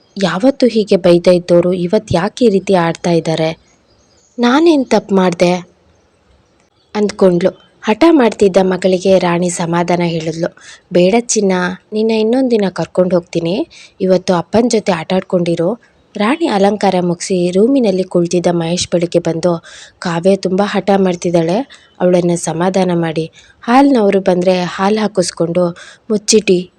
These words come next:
ಇಲ್ಲಾಂದ್ರೆ ಬೆಕ್ಕು ಹಾಲೆಲ್ಲ ಕುಡ್ದ್ಬಿಡುತ್ತೆ"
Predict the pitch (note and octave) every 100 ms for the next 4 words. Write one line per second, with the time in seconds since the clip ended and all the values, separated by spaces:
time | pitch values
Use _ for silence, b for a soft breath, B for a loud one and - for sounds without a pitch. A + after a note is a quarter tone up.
0 | - F3+ F3 E3+ E3+ E3 E3+ E3+ F#3+ E3+
1 | D#3+ E3 F3 F3 F3 D#3+ D3+ - F#3+ E3+
2 | E3+